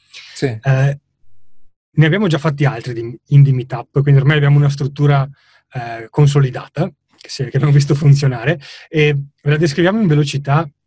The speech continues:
Speaker 2: per chi magari non è mai venuto a un indie meetup. Eh, sono strutturati così e saranno strutturati così anche quelli di gennaio e febbraio.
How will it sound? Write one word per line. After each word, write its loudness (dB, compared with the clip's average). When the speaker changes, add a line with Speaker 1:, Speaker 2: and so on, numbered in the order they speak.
Speaker 2:
per -14
chi -2
magari 2
non -2
è -12
mai 0
venuto -8
a -18
un -12
indie -2
meetup. -12
Eh, -4
sono 0
strutturati -2
così 0
e -8
saranno -2
strutturati -10
così -4
anche -8
quelli -2
di -2
gennaio 2
e 0
febbraio. -8